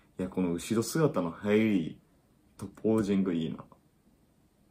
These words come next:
行くぞ、みたいなね。流し目。うわ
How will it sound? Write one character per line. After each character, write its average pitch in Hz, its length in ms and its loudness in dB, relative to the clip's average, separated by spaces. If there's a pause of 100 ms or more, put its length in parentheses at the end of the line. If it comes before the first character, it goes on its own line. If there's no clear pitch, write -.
(2500)
行 101 220 0
く 123 100 2
ぞ、 113 220 4
み 92 100 -4
た 110 120 2
い - 20 4
な 107 100 4
ね。 110 400 2 (1120)
流 104 320 0
し - 160 -2
目。 113 180 0 (1120)
う 120 400 4
わ 120 440 8